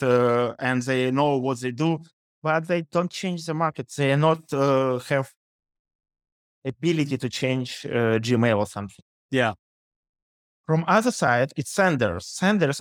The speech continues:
Speaker 1: always waiting, "Okay, till, uh, should we invest money?" Because of they have to invest money in a lot of things.
Speaker 2: Yeah.
Speaker 1: Why should I invest money into M? Because,
Speaker 2: Yeah.
Speaker 1: uh, it's, I don't know how many, may-, we, we spent more than million on it.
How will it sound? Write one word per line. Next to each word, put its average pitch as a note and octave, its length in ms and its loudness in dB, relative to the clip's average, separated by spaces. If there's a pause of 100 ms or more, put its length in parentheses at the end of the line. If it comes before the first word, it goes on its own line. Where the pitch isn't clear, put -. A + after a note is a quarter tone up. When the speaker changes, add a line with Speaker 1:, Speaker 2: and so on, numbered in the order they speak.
Speaker 1:
always D3+ 320 0
waiting, C3+ 320 0
"Okay, C#3 320 -2
till, D3 380 -2
uh, C3 200 0
should G3+ 280 -4
we D#3 160 -4
invest C#3+ 360 0
money?" G#2 380 -2
Because C#3 320 0
of B2+ 100 0
they C#3+ 80 0
have D3 200 -4
to D3+ 80 -4
invest C#3 280 -2
money D3+ 200 2
in C#3 80 2
a D3 80 4
lot F3 280 2
of E3 140 -6
things. F2+ 460 -10 (140)
Speaker 2:
Yeah. C3 240 0 (840)
Speaker 1:
Why E3+ 260 2
should E3 240 -2
I D3 60 6
invest C#3+ 360 2
money E3+ 320 2
into D3 300 -8 (140)
M? A2 420 0 (220)
Because, A#2+ 320 -4
Speaker 2:
Yeah. G#2+ 60 -8 (180)
Speaker 1:
uh, C#3+ 140 4 (220)
it's, C#3+ 200 -8 (260)
I A#2+ 120 0
don't A2 180 -4
know G#2+ 180 -2
how G#2 160 -2
many, G2 200 -4
may-, A2 220 -6
we, A#2+ 220 -4
we B2+ 80 0
spent A#2 280 -4
more C#3 120 4
than C#3 160 2
million G2 300 -2
on F#2 100 -12
it. - 120 -16